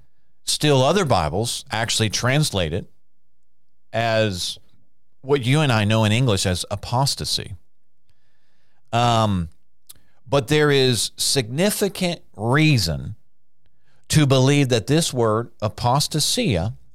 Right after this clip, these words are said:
can actually be translated departure.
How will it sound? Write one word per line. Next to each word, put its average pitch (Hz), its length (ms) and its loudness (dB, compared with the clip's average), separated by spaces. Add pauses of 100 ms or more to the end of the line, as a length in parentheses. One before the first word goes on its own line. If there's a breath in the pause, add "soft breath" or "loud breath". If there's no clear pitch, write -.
(320)
can 120 200 -2
actually 143 520 0
be 120 200 0
translated 92 960 2 (580)
departure. 107 840 0